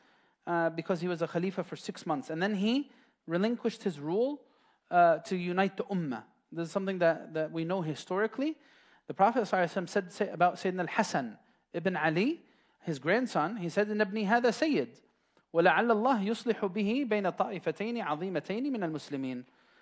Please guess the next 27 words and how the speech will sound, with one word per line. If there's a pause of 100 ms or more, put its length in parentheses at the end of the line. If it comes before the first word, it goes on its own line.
(140)
My
son
here, (300)
his
grandson, (460)
is
a
sayyid,
is
a
leader. (640)
And
perhaps
Allah
will
use
him
to
unite
between
two
large
bodies
of
the
Muslims, (360)
right?